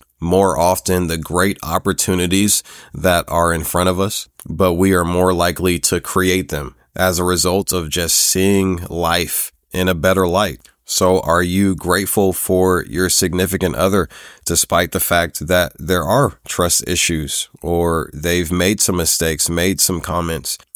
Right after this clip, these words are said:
or you're not seeing eye to eye? Are you grateful for your stepchildren, despite the fact that you don't feel the strength of connection that you want, and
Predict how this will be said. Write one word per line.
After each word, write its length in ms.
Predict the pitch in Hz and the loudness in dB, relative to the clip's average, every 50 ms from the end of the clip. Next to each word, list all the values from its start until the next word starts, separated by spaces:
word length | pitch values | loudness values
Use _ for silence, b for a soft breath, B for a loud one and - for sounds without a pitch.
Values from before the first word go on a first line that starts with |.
| - - _ | -20 -12 _
or 240 | - 87 87 90 92 | -2 0 2 4 2
you're 220 | 95 90 90 95 | 2 2 2 2
not 320 | 92 90 95 95 92 - - | 2 2 2 0 0 -2 -2
seeing 640 | - - - - 95 92 95 95 95 95 92 90 - - | -2 0 0 2 2 2 2 2 2 2 0 -2 -4 -6
eye 280 | - 82 82 90 95 98 | -2 0 0 2 0 0
to 160 | 80 - 85 | -2 -2 -4
eye? 440 | 76 73 87 87 92 104 87 80 69 B B B B B B B B B | -2 0 0 2 2 2 2 0 -4 B B B B B B B B B
Are 140 | - 87 87 | -2 0 2
you 180 | 87 87 87 90 | 2 2 0 -2
grateful 640 | 78 76 82 92 95 87 - - 95 92 92 92 85 | 0 0 0 0 0 0 -2 0 0 2 2 2 0
for 640 | - - - 90 90 90 90 87 87 87 - - - - | -2 -2 -2 0 0 2 2 0 0 -2 -4 -6 -8 -6
your 180 | 82 90 87 | -4 -2 0
stepchildren, 960 | 85 - - - 95 95 92 - - - 98 98 90 85 85 80 71 76 78 - _ _ | 0 0 0 2 0 0 0 0 2 2 2 2 2 2 0 -2 -2 -6 -10 -16 _ _
despite 480 | - 82 80 - - - 85 87 92 - | -6 -4 -4 -4 -2 0 0 0 0 -2
the 80 | - | -2
fact 360 | 80 - - 87 82 82 80 - | -4 -2 0 0 -2 -2 -4 -4
that 220 | 82 82 78 - - _ _ | -6 -6 -6 -8 -14 _ _
you 320 | - 69 85 92 90 90 82 | -10 -6 -4 -4 -4 -4 -6
don't 380 | - - - 90 92 92 - | -4 -2 0 0 0 0 -2
feel 440 | - - - 98 98 101 92 80 76 B B B B B B B _ | -2 0 2 4 4 4 2 2 -2 B B B B B B B _
the 120 | - 80 | -2 0
strength 460 | - - - - 92 92 95 92 - | 0 0 2 2 2 2 0 0 0
of 140 | 90 85 - | -2 -4 -2
connection 760 | - - 87 87 87 90 90 - - 90 90 85 85 82 80 82 | -4 -4 -2 0 0 0 0 -2 -2 -2 -2 -4 -4 -8 -10 -10
that 380 | 85 82 82 90 85 78 - - _ _ _ | -6 -2 0 0 0 0 -2 -6 _ _ _
you 240 | - 90 90 92 82 | -2 0 0 0 2
want, 400 | 78 80 90 92 101 110 - - - - - | 0 0 2 2 0 0 -2 -8 -14 -12 -8
and 520 | 85 90 85 85 85 87 87 87 85 - | -6 -4 -2 -2 -2 -2 -2 -2 -4 -6